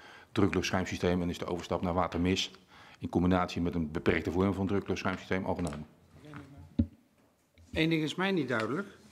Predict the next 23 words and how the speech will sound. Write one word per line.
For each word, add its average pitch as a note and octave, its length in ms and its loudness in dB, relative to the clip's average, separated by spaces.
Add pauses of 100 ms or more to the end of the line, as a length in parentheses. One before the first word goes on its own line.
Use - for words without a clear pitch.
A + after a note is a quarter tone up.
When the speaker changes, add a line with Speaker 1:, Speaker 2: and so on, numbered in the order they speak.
(640)
Speaker 2:
en B2+ 360 -2
dat C3 180 -2
wil C#3 120 0
ik C3 140 -4
u C3+ 100 -6
graag B2+ 260 -4
vragen. D#3+ 420 0 (1600)
Kijk, A#2+ 240 -2
die, E3+ 200 -4
dat, D3 260 -2
dat D#3 180 0
systeem, G3 600 0
nog C3+ 140 -2
los E3+ 220 0
van C#3 180 0
of C3+ 120 -6
dat B2+ 140 -10
dan A#2 160 -4
werkt C#3+ 300 -4
en D3+ 120 -4
al C3+ 120 -6
die C3 180 -6
ellende, C3+ 340 -4